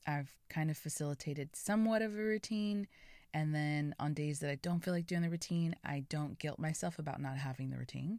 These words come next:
because, um, I have to get comfortable <laughs> with the uncomfortable. That at, at some point, some days I don't feel like getting up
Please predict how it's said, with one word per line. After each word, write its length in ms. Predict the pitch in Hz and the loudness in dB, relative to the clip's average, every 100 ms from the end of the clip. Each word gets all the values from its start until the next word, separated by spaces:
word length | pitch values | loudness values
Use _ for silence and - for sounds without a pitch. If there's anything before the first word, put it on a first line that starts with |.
| - | -6
because, 480 | 135 127 127 - - - - - - - - - | -8 -6 -6 -8 -14 -20 -20 -20 -20 -20 -20 -6
um, 580 | 143 135 131 - - 160 _ _ _ _ _ - | -4 -2 -4 -6 -8 -12 _ _ _ _ _ -6
I 40 | 151 | -4
have 220 | 139 139 | -2 -4
to 60 | 151 | -6
get 160 | 143 135 | -6 -4
comfortable 460 | 151 135 - 143 | -4 -4 -4 -2
<laughs> 40 | 143 | 0
with 200 | 139 - | 0 4
the 60 | |
uncomfortable. 640 | 165 131 202 220 - - 90 | 4 4 0 0 -6 -8 -6
That 180 | 143 127 | -4 -2
at, 140 | 147 | -4
at 140 | 143 | -4
some 160 | - 151 | -4 -4
point, 240 | - 147 | -2 -4
some 180 | - 143 | -2 0
days 220 | 139 139 | 0 0
I 20 | 139 | 0
don't 160 | 139 | -2
feel 280 | - 165 165 | -2 0 2
like 180 | 143 - | 0 -2
getting 320 | 139 135 139 | -4 -2 -4
up 200 | - | -6